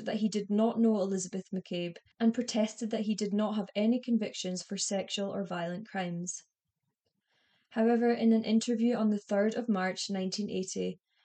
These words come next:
Vincent admitted that he was a peeping Tom, and he used binoculars to spy on people in Templeton Woods.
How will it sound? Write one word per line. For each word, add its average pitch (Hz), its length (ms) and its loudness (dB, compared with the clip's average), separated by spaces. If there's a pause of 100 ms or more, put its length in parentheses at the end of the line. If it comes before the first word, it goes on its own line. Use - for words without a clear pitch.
(180)
Vincent 214 400 2
admitted 196 580 -2
that - 120 -8
he 196 120 -4
was 196 140 -4
a 214 100 -6
peeping 196 400 -4
Tom, 175 380 -6 (420)
and 208 140 2
he 208 120 2
used 214 320 0
binoculars 185 580 -2
to - 120 -6
spy 190 400 -2
on 180 160 -6
people 185 300 -8
in 180 160 -6
Templeton 180 560 -6
Woods. 180 500 -6